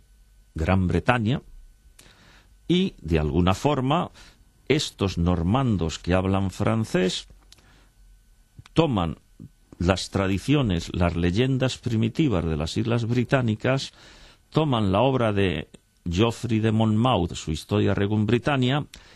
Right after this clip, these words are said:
y toman los datos del rey Arturo, aportando nuevos relatos a la temática artúrica. Pero eso no quiere decir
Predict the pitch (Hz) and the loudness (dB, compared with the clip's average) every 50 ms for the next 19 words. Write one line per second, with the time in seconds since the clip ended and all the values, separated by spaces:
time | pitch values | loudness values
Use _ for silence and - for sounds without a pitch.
0 | _ _ _ _ - 165 165 160 - _ - 147 147 151 147 147 147 139 123 117 | _ _ _ _ 0 2 2 2 -2 _ 0 0 0 2 2 2 2 2 2 2
1 | 117 110 107 107 120 127 - - - 127 120 110 98 95 95 - 120 120 117 123 | 2 0 0 0 -2 -2 -2 -2 -4 -2 0 0 -2 -2 0 0 0 2 2 0
2 | 120 120 113 - - 143 139 127 135 131 - _ _ - 123 - - - 104 95 | 0 -2 -6 -2 2 2 4 4 2 0 -6 _ _ -2 -2 0 2 0 0 0
3 | 90 - - 131 135 127 120 123 135 147 - - - - - - 90 85 87 85 | -2 -2 -2 -2 -2 0 0 0 0 0 -2 -4 -8 -14 -6 -4 -2 0 2 2
4 | 82 85 85 90 104 113 117 120 123 120 120 - - - - _ - - - - | 2 2 4 4 2 2 2 0 -2 -2 -2 -6 -10 -14 -16 _ -20 -20 -20 -20
5 | - - _ _ _ _ _ _ - 87 87 87 90 87 87 101 110 107 - - | -20 -20 _ _ _ _ _ _ -2 0 0 0 0 0 2 2 2 0 -2 -2
6 | 120 123 123 - - _ _ - 104 90 85 87 - 76 73 82 87 90 - - | -2 -2 -2 -4 -10 _ _ -2 0 0 0 -2 -4 -2 0 0 0 0 -2 -4
7 | 85 - - 69 73 - - 87 76 71 82 _ - 139 127 90 73 71 - 67 | -6 -6 -4 -8 -8 -6 -6 -6 -6 -6 -6 _ 2 2 2 2 -2 -4 -4 -6
8 | 73 - - - - - 65 67 67 67 - 85 85 87 87 - - 92 95 98 | -6 -6 -8 -14 -10 -8 -6 -6 -6 -6 -4 -4 -4 -4 -2 0 0 2 2 2
9 | 95 - - 123 123 143 - | 0 0 0 0 0 0 -4